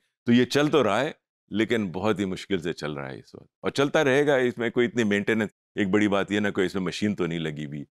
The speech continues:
ये चलता रहेगा बीस फीसद की कैपेसिटी के ऊपर। लेकिन जो पावर निकल रही है ना इससे, इससे महंगा पावर पाकिस्तान में और कोई नहीं है। तो वो जो चीप पावर, सोलर पावर की बात कर रहे थे, वो यहाँ से नहीं आ सकता।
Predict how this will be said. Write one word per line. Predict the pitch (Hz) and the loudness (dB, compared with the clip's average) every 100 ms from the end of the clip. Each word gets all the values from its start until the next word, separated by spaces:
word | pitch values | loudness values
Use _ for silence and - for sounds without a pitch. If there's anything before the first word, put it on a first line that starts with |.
| _ - | _ -6
ये | 101 | -2
चलता | - 120 107 | 0 0 0
रहेगा | 113 101 101 92 | 2 2 2 2
बीस | 76 76 101 - | -2 -2 -4 -2
फीसद | 92 92 85 | -2 -2 -2
की | 87 | -4
कैपेसिटी | 80 78 78 73 - | -4 -4 -6 -8 -16
के | 71 69 | -14 -14
ऊपर। | - 65 _ _ _ _ - | -14 -20 _ _ _ _ -4
लेकिन | 98 95 | -2 0
जो | 98 | -2
पावर | 92 87 95 107 | 0 0 2 2
निकल | 95 101 | 0 0
रही | 101 104 | 0 -2
है | |
ना | 101 | -4
इससे, | 87 - 78 _ _ | -6 -4 -6 _ _
इससे | - - 131 101 | -4 -2 0 0
महंगा | 92 90 101 95 | -2 -2 0 -2
पावर | 85 85 90 | 0 0 0
पाकिस्तान | - 80 76 - 78 80 | -2 -4 -6 -8 -6 -6
में | 71 | -6
और | 73 | -6
कोई | 80 80 71 | -6 -8 -8
नहीं | 71 73 | -10 -12
है। | 69 _ _ _ _ _ _ _ _ _ _ | -16 _ _ _ _ _ _ _ _ _ _
तो | - | -6
वो | 104 120 110 | 0 0 2
जो | 120 95 101 | -4 2 2
चीप | - - 113 113 - | 0 -2 2 2 2
पावर, | 92 95 98 | 2 4 2
सोलर | 90 104 95 98 | 0 2 2 2
पावर | - 87 90 | 2 2 2
की | 85 | -2
बात | 82 82 | -2 -4
कर | - 85 | -4 -2
रहे | 87 | 0
थे, | 92 | 0
वो | 90 92 | 0 0
यहाँ | 67 82 85 104 | 0 -2 -2 -2
से | 95 | -2
नहीं | 82 | -4
आ | 76 | -8
सकता। | - 71 _ - | -8 -12 _ -18